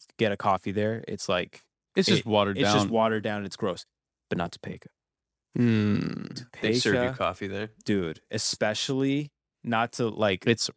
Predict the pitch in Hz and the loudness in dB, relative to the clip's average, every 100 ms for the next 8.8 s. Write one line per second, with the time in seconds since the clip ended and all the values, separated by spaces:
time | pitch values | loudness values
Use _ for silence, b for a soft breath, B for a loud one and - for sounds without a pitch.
0 | _ 101 95 95 95 92 - - - - | _ -6 -2 2 2 0 -2 -4 -6 -8
1 | 135 113 113 113 131 123 120 135 139 113 | -2 0 0 -2 -2 0 2 4 4 0
2 | 113 110 104 95 - 98 101 101 101 90 | 0 0 0 -2 -4 -2 0 0 -2 -4
3 | 87 90 92 87 90 - 92 87 92 92 | -6 -4 -4 -4 -6 -2 0 0 0 0
4 | - - 82 - - - - - 87 - | -2 -4 -4 -6 -8 -6 -6 -6 -8 -6
5 | 87 85 87 92 92 101 98 110 - _ | -6 -6 -6 -6 -6 -6 -4 -6 -8 _
6 | _ _ _ - 110 107 101 92 90 - | _ _ _ -4 0 2 2 -2 -4 -10
7 | _ _ _ _ _ - 110 101 98 101 | _ _ _ _ _ -8 -2 0 0 -2
8 | 104 98 - 110 110 113 120 127 | -4 -4 -2 0 0 0 -2 -8